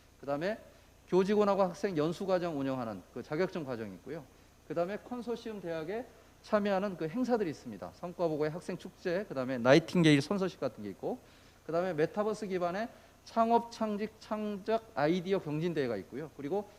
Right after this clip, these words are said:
전문대학의 그 메타버스 발전 방안에 대한 연구 보고서를 만드는 부분들이 있었는데, 이제 요런 것들이 다 이 안에 이제 들어간다는 내용입니다. 거기에서 이제 강의실뿐만 아니고, 그다음에 이제, 어, 저희가 이제 이것은 원래 이제 예정했던 그 로드맵인데요.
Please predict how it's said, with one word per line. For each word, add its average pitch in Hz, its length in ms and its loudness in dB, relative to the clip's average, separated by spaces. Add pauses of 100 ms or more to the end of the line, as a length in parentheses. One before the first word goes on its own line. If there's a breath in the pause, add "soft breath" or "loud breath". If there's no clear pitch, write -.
(200 soft breath)
전문대학의 196 880 0
그 147 200 -4
메타버스 170 500 -2
발전 147 360 -4
방안에 139 200 0
대한 151 140 -2
연구 160 260 2
보고서를 151 320 -2
만드는 127 460 -2
부분들이 135 360 -4
있었는데, 117 500 -4 (480 soft breath)
이제 156 140 2
요런 208 220 10
것들이 233 280 8
다 175 240 12
이 175 220 12
안에 156 180 12
이제 139 260 6
들어간다는 135 460 4
내용입니다. 104 680 0
거기에서 175 360 0
이제 175 240 0 (340 soft breath)
강의실뿐만 175 960 0
아니고, 110 480 -4
그다음에 220 340 6
이제, 208 240 4 (540 soft breath)
어, 143 340 12
저희가 208 360 12
이제 196 240 12
이것은 160 640 6
원래 202 340 12
이제 180 180 12
예정했던 160 640 12
그 127 240 10
로드맵인데요. 135 720 6